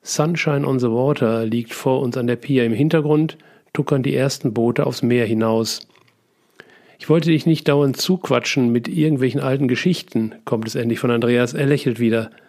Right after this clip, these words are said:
Gerade haben wir noch schallend gelacht bei der Rückschau auf "Die zwei Geheimagenten verlassen fluchtartig den Einsatzort".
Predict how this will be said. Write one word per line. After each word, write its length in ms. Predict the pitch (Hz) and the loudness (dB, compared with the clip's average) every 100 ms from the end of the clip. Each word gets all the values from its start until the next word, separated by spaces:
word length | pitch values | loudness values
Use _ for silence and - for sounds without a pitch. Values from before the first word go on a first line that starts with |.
| _ _ _ _ _ _ _ _ | _ _ _ _ _ _ _ _
Gerade 380 | 120 123 156 151 | -2 0 2 2
haben 140 | 143 | 2
wir 100 | 143 | 2
noch 360 | 127 127 - - | 2 0 -4 -6
schallend 420 | - 131 147 143 | -2 0 0 0
gelacht 400 | 123 123 147 - | 0 2 0 -2
bei 120 | 117 | 0
der 160 | 117 113 | 2 2
Rückschau 380 | 139 - 131 127 | 0 0 0 2
auf 440 | 127 123 - - - _ _ _ _ _ - | 2 0 -2 -12 -20 _ _ _ _ _ -8
"Die 100 | 113 | -6
zwei 340 | - 123 131 | -2 0 2
Geheimagenten 880 | 139 107 120 160 - 113 117 131 - | 2 0 2 2 0 0 0 0 -2
verlassen 420 | - 110 127 120 | -2 0 0 -2
fluchtartig 680 | - 120 151 - 120 127 131 | 0 0 0 -2 -2 -2 -2
den 140 | 117 | -2
Einsatzort". 760 | 117 131 117 110 127 113 104 | 0 0 0 0 0 0 -2